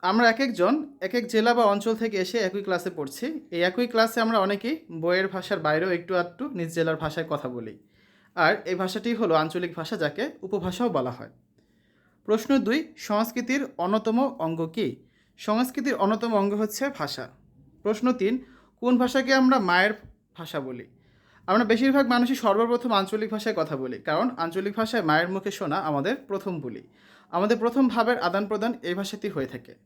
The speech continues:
তাই এই ভাষাকে আমরা মায়ের ভাষা বলি। প্রশ্ন চার, বাংলার লোকসংস্কৃতি তথা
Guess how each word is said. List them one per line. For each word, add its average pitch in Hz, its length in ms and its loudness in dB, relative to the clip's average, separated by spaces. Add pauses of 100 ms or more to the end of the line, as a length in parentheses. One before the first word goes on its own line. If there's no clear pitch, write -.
তাই 175 200 0 (120)
এই 170 80 -6
ভাষাকে 180 380 -4
আমরা 151 340 0 (320)
মায়ের 156 320 4
ভাষা 143 260 -8
বলি। 120 280 -12 (1000)
প্রশ্ন 220 280 2
চার, 254 240 6 (140)
বাংলার 196 380 2
লোকসংস্কৃতি 208 720 -2
তথা 220 380 -2